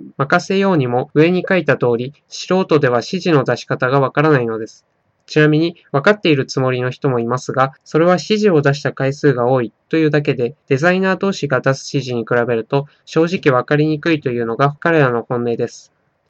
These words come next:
だから私たちはどんなにお金持ちになっても、本当にいいサイトを作ろうと思ったら、ある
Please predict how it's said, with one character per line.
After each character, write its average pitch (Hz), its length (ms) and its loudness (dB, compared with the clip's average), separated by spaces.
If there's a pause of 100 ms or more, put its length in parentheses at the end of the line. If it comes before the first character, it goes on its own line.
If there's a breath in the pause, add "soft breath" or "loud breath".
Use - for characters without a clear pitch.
(120)
だ 156 100 -2
か 147 120 2
ら 131 100 4
私 127 320 -2
た 147 140 0
ち 143 140 -4
は 123 100 0
ど 175 160 0
ん 202 60 2
な 190 100 2
に 151 100 4
お 123 80 -2
金 131 200 0
持 123 120 -4
ち - 160 -8
に 127 80 -2
な 127 100 0
っ - 60 -6
て - 100 -4
も、 127 260 -2
本 185 180 0
当 190 180 -2
に 190 180 0
い - 40 2
い 160 40 -2
サ 143 140 -2
イ 123 100 -4
ト 123 120 -2
を 120 80 -4
作 - 160 -6
ろ 139 120 2
う 120 60 -6
と - 60 -6
思 117 120 -2
っ - 60 -8
た 127 120 -2
ら、 135 160 0 (100)
あ 185 100 0
る 185 100 2